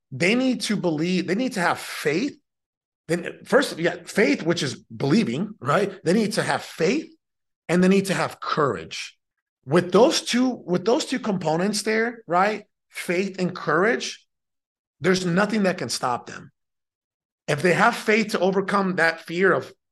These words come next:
taking action and taking the first step, right? That, "Hey, this is gonna happen. I just gotta do it." And if they have courage, obviously, to overcome that fear, that, that knot in their stomach,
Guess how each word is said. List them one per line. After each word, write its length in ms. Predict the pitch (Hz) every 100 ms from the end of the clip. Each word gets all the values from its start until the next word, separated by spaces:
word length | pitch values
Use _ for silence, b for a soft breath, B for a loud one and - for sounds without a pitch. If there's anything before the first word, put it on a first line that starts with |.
| _
taking 340 | - 180 185 143
action 420 | 139 160 - 202 180
and 120 | 131
taking 260 | 180 175
the 80 | 160
first 300 | 143 170 156
step, 360 | - 156 220 - _ _ _ _ _ _ _ _ -
right? 400 | 131 180 202 - _
That, 100 | 143
"Hey, 200 | 139 190
this 240 | 151 214
is 160 | 214 185
gonna 200 | 202 185
happen. 440 | 143 175 180 135
I 80 | 127
just 200 | 139 156
gotta 220 | 170 143
do 260 | 117 170 143
it." 160 | 127 - _ _ _ _ _ _ -
And 100 | 160
if 80 |
they 100 | 160
have 260 | 160 208 -
courage, 560 | - 214 233 165 139 151
obviously, 420 | 143 147 - 143
to 140 | -
overcome 720 | 139 160 135 - - 175 202
that 180 | 180 147
fear, 400 | - - 190 165
that, 220 | 131 131 B B B _ _ 120
that 340 | 156 143 -
knot 600 | 143 147 151 160 196 185 151
in 80 |
their 120 | 156 127
stomach, 800 | - - - 190 202 127 -